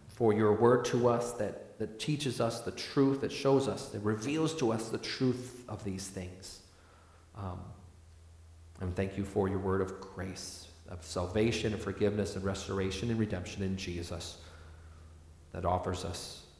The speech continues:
renewal and redemption from all the ways we sinned against your good creation. And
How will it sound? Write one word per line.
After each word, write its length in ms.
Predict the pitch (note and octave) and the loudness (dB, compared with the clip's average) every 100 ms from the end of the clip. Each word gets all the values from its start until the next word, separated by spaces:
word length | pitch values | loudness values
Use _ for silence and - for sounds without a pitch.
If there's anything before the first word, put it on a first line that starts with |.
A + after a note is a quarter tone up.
| - A2 | -14 -4
renewal 720 | F#2+ G2 G#2 G2+ F#2+ F#2+ - - - - | 0 2 4 6 4 0 -6 -12 -18 -14
and 100 | F#2+ | -8
redemption 640 | F2+ F2+ F#2 F#2 - F#2 F#2+ A#2 - - - _ _ - | -6 -4 -4 -4 -6 -6 -6 -10 -18 -20 -20 _ _ -6
from 100 | F2 | 0
all 120 | F#2+ | 2
the 80 | G2 | 2
ways 220 | F#2+ F#2 | 0 -2
we 100 | F#2+ | -4
sinned 320 | - - F#2 | -4 -2 -2
against 360 | F2 F2+ F2+ - | -2 -6 -8 -6
your 120 | F2+ F#2+ - | -6 -6 -2
good 260 | G2 F#2+ | 0 0
creation. 600 | - F2 F2 F2 - G2 F#2+ - - - - - - - _ - - | -2 -6 -6 -6 -8 -8 -10 -14 -20 -20 -20 -20 -20 -20 _ -20 -12
And 340 | F#2 F#2 G2 | -10 -10 -12